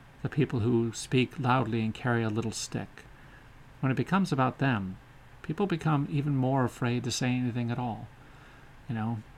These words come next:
we're shy to mention who we vote for.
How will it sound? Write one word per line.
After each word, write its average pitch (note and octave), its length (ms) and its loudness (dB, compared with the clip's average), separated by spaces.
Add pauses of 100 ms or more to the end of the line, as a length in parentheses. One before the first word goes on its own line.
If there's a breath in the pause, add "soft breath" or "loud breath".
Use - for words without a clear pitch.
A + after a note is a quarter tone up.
(180)
we're C3 140 4
shy B2+ 560 6
to B2 100 0
mention A#2 560 2 (280 loud breath)
who D3 120 6
we C#3 160 8
vote A#2+ 320 4
for. G#2+ 400 -2